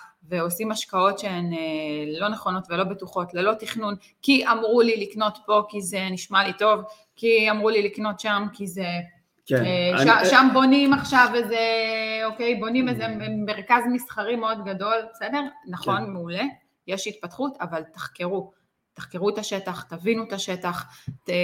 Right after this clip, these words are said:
Speaker 1: תבינו מה ימשוך בשטח, תבינו מי הסוחרים, מי הקונים, ש-, מי ה-, מי ה-, ממי אני
Speaker 2: כן.
Speaker 1: קונה את הדירות.
Speaker 2: אני רוצה להגיד לך משהו. הרבה אנשים חושבים שלהשקיע זה מסוכן, ואני רוצה להגיד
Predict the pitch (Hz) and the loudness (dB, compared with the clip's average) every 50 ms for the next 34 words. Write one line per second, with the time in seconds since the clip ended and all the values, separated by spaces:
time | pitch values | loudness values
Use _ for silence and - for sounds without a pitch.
0 | 180 175 175 185 180 180 247 233 226 220 220 220 226 233 233 - 208 - 190 180 | 0 0 -2 -4 0 0 2 2 2 2 2 4 4 2 0 -2 -4 -6 -6 -8
1 | 190 185 - 185 180 180 175 - 196 185 226 226 226 226 226 220 214 - 208 - | -8 -6 -6 -6 -6 -6 -8 -8 -8 -6 -6 -6 -6 -4 -4 -6 -6 -8 -10 -4
2 | - 190 190 208 196 196 202 208 208 - 202 190 196 190 190 - 202 190 180 185 | -2 -2 0 0 -2 -2 -4 -6 -6 -6 -6 -4 -4 -6 -6 -6 -6 -6 -4 -4
3 | 190 190 202 202 - - 190 196 196 196 196 190 190 196 208 208 220 233 240 240 | -4 -4 -4 -6 -6 -6 -4 0 2 2 2 2 2 0 0 0 2 2 4 2
4 | 247 254 247 226 233 240 240 240 226 190 185 190 202 185 170 - _ - - - | 2 2 2 2 2 2 2 2 2 2 2 2 0 0 -2 -4 _ -20 -20 -20
5 | - - _ _ _ - 123 131 135 135 131 143 160 160 156 143 135 123 139 143 | -20 -20 _ _ _ 0 2 4 4 4 4 6 6 6 8 6 6 4 4 2
6 | 135 127 107 101 - - - 117 110 107 - - 107 _ _ _ _ _ _ _ | 2 0 0 -2 -6 -10 -10 -12 -12 -12 -16 -20 -20 _ _ _ _ _ _ _
7 | _ _ _ _ _ - 135 131 127 165 170 165 160 - 175 170 151 127 - 139 | _ _ _ _ _ -6 -2 4 8 8 10 10 8 6 4 2 2 2 -2 -6
8 | - 120 135 160 165 165 156 143 - - - - 131 117 113 113 113 - - - | -4 0 2 4 4 4 2 0 -8 -12 -10 -8 -6 -4 -4 -4 -4 -6 -6 -2
9 | 143 135 117 120 117 110 117 120 - - - 110 104 101 101 107 113 117 117 117 | -2 0 0 0 -4 -6 -6 -10 -14 -14 -12 -12 -12 -12 -14 -12 -10 -10 -10 -10
10 | - - 147 147 147 143 135 127 120 117 120 123 135 147 147 | -8 -4 -2 0 2 2 2 2 2 0 0 0 0 0 0